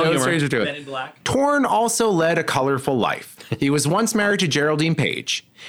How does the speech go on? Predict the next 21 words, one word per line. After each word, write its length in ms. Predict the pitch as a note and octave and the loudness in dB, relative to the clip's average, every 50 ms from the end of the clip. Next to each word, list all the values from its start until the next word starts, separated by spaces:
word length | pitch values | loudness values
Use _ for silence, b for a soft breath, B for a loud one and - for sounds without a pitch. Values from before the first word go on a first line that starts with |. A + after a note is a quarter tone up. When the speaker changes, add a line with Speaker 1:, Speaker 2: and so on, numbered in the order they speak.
| B - | B -4
Speaker 1:
His 140 | C3 B2 | -2 -2
attempts 440 | B2+ C3 C3+ D3 D#3+ F#3 G3+ - - | -2 -2 -2 0 0 0 0 -2 -2
to 80 | - E3+ | -2 -2
start 260 | - - D#3+ D#3+ D#3 | 0 0 0 2 2
a 60 | D3 | 2
racially 420 | C#3 D3 E3+ F#3 F3 - F3+ F3 F3+ | 0 0 0 0 0 0 0 2 2
integrated 500 | E3 D#3 D#3 E3 D3+ D#3+ D#3+ D#3 D#3 C#3+ | 2 0 0 0 0 0 0 0 0 0
national 420 | D3 C#3 C#3+ C#3+ - D#3 D3 C3 | 0 0 0 0 0 0 -2 -2
theater 360 | C3+ - C#3 C3+ C3+ D3+ E3+ E3 | 0 0 0 0 2 0 0 0
in 100 | B2+ A#2 | 2 2
nineteen 340 | A#2 A#2 A2+ - B2+ A#2 | 0 0 0 0 -2 -2
sixty-three 680 | G#2+ - C3 B2 - - C#3+ C3 - - F2 F#2 G2+ C3+ - | 0 -2 -2 -4 -2 -2 -4 -4 -4 -2 -2 0 0 0 0
saw 240 | - - G2 G2+ G#2 | 0 0 0 0 0
him 180 | A2 A2+ A#2 | 0 0 0
the 80 | C3 F3 | 0 -2
target 380 | - - - G#2 G2+ G2 A2 | -2 -2 -2 0 0 0 0
of 100 | A2+ G2+ | -2 0
the 100 | A2+ A2+ | 0 0
F 140 | G#2+ A2+ - | 0 0 -2
B 140 | - F3 G3+ | -2 0 0
I. 340 | A3+ A3+ C#3+ F2 B1 - | 0 0 0 -2 -2 -4